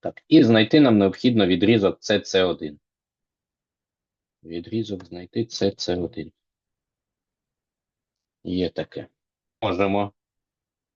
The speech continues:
Ну, то, м, добре, давайте проведемо пряму, яка перпендикулярна буде. Назвемо її якою-небудь літерою, нехай буде К.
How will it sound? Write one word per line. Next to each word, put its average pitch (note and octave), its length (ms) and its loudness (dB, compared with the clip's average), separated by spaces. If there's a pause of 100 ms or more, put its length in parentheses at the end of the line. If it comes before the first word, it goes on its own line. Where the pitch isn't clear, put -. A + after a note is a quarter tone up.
(800)
Ну, F#2 600 -8
то, F#2 180 -6
м, G#2 280 -4
добре, G2+ 400 2
давайте G#2 400 0
проведемо A#2 680 -2 (420)
пряму, G2 340 -4
яка F#2+ 260 -4
перпендикулярна G#2 920 -2
буде. G2 380 -4 (440)
Назвемо G2 500 -2
її F#2+ 300 0
якою-небудь F#2 760 -4
літерою, F2+ 400 -4
нехай F2 300 -2
буде E2+ 260 -4
К. D#2+ 360 2